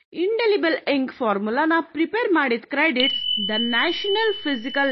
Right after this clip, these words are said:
Laboratory of ಇಂಡಿಯಾಗೆ ಸಲ್ಲತ್ತೆ. ಇಂಡೆಲಿಬಲ್ ಇಂಕ್‌ನ ತರ್ಟಿ ಫೈವ್ ಕಂಟ್ರೀಸ್‌ಗೆ ನಮ್ ಇಂಡಿಯಾದಿಂದ ಸಪ್ಲೈ ಆಗ್ತಾ ಇದೆ. ಅಫ್ಘಾನಿಸ್ತಾನ್, ಟರ್ಕಿ, ಸಿಂಗಾಪುರ್, ಕೆನಡಾ, ನೈಜೀರಿಯಾ,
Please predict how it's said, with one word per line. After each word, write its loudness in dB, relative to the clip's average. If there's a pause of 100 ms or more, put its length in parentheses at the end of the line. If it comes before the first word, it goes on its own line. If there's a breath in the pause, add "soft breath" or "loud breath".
(100)
Laboratory 2 (220)
of -4
ಇಂಡಿಯಾಗೆ 0
ಸಲ್ಲತ್ತೆ. 0 (600)
ಇಂಡೆಲಿಬಲ್ 2
ಇಂಕ್‌ನ 0 (280)
ತರ್ಟಿ 0
ಫೈವ್ 0
ಕಂಟ್ರೀಸ್‌ಗೆ -4
ನಮ್ -2
ಇಂಡಿಯಾದಿಂದ 0
ಸಪ್ಲೈ -2
ಆಗ್ತಾ -2
ಇದೆ. -6 (260)
ಅಫ್ಘಾನಿಸ್ತಾನ್, -4 (140)
ಟರ್ಕಿ, -4
ಸಿಂಗಾಪುರ್, -4 (140)
ಕೆನಡಾ, 0
ನೈಜೀರಿಯಾ, -4